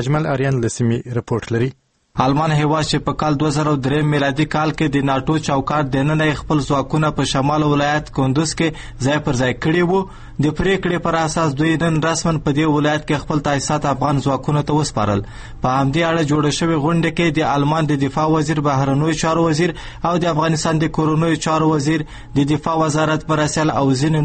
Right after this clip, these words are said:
Speaker 2: نورو لوړپوړو بهرنیو او کورنیو چارواکو ګډون درلود. د آلمان د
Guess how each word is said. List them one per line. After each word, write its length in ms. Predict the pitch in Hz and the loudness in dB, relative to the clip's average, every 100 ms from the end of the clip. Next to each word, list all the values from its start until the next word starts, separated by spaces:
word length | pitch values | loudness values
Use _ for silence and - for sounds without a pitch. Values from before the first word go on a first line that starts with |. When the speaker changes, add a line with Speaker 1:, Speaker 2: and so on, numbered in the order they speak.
| 160 | 2
Speaker 2:
نورو 160 | 165 147 | 2 2
لوړپوړو 480 | 139 135 160 165 139 | 2 0 0 2 2
بهرنیو 480 | 135 131 135 160 160 143 | 0 0 0 0 2 0
او 40 | 131 143 | 0 0
کورنیو 360 | 135 156 165 156 | 2 2 0 0
چارواکو 420 | 139 147 151 139 135 | 0 0 0 0 0
ګډون 260 | 135 151 110 | 2 2 2
درلود. 400 | 101 104 101 - - - | 2 0 -2 -8 -10 -2
د 80 | 135 147 | 0 2
آلمان 260 | 160 175 | 2 2
د 80 | 160 | 0